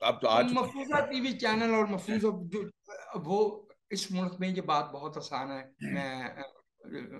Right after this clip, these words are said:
Speaker 2: चाहता हूँ कि इस पे हमाद भाई ज्यादा बात करें। जब भुट्टो साहब को फांसी दी गई,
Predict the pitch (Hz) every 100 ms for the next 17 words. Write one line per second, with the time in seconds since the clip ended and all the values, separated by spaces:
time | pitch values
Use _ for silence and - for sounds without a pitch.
0 | 185 - - 123 123 131 131 127 131 113
1 | - 135 - _ _ _ - - 110 127
2 | 120 120 110 123 117 113 123 101 98 -
3 | 120 190 - _ - - - - 190 127
4 | 170 214 202 185 175 185 - 151 151 190
5 | 156 135 110